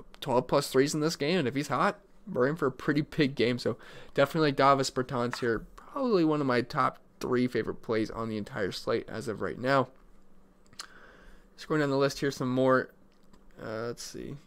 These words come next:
Terry Rozier versus Cleveland. I have some interest there at six K. I don't typically like playing Terry Rozier, but Cleveland is twenty-ninth versus point guard, so the matchup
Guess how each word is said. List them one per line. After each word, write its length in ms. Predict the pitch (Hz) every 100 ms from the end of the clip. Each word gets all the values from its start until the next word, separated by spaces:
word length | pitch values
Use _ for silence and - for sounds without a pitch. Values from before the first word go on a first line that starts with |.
| -
Terry 180 | 160 151
Rozier 480 | 147 135 127 151 156
versus 400 | 151 127 123 -
Cleveland. 440 | - 139 143 135
I 100 | 117
have 200 | 131 120
some 200 | - 117
interest 300 | 123 127 -
there 160 | 120 113
at 100 | -
six 320 | - 110 -
K. 460 | - 139 135 135 - - - - - - -
I 80 | 131
don't 320 | 147 143 185
typically 280 | 165 156 147
like 200 | 143 139
playing 220 | 160 139
Terry 240 | 147 139 135
Rozier, 300 | 131 131 131
but 280 | 110 -
Cleveland 360 | - 151 135 107
is 120 | 131
twenty-ninth 720 | - - 135 - 135 120 123 -
versus 320 | 120 - 127
point 320 | - 123 120
guard, 260 | 123 120 117
so 100 | 113
the 100 | 107
matchup 460 | 120 131 131 120